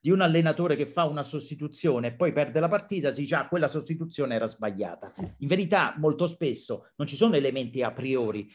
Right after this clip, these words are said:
per giudicare se quella sostituzione sia sbagliata o meno, oppure si può pensare che sia giusta, però poi gli, gli analisti, i fini analisti a, a posteriori pensano di poter determinare che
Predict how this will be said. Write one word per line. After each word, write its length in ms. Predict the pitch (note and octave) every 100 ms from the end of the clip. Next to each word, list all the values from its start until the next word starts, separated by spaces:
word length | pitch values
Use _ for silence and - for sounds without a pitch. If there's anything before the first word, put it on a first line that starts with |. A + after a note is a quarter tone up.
| _
per 180 | - B2+
giudicare 580 | - C3 A#2+ B2 C3 A#2
se 200 | A2 A#2+
quella 380 | B2+ A2+ G#2+ G#2 _ _
sostituzione 760 | - A2+ A2+ A#2 A#2 C3 A2
sia 200 | A2 A#2+
sbagliata 460 | A2 A#2 A2 A2+ D#3+
o 60 | E3+
meno, 280 | G3 A3+
oppure 440 | C#3 - E3+ D3+ A#2+
si 160 | C3
può 140 | A#2 A#2
pensare 340 | A#2+ C#3 A#2
che 100 | A2+
sia 220 | A#2 G#3
giusta, 500 | E3 F#3+ - - D#3+ - - _
però 200 | F3 F3
poi 200 | G3 C3
gli, 240 | B2+ C#3+
gli 120 | C3+ D#3
analisti, 580 | D#3+ G3 C3+ - -
i 40 | C#3
fini 340 | F#3+ E3+ C#3
analisti 720 | D3 F3+ C3+ A#2 - B2+ A#2 - -
a, 240 | D3+ - - E3
a 160 | C#3+
posteriori 800 | D#3 D#3 - C#3+ A#2 A2 A#2+ A#2+ - -
pensano 560 | B2 A#2 C3+ B2+ A#2+
di 260 | A2+ A2 -
poter 320 | C3 A#2+ A2+
determinare 760 | F#2 A#2 A#2 A#2 B2+ F#2+ G#2 G2+
che 300 | A2 G2+ -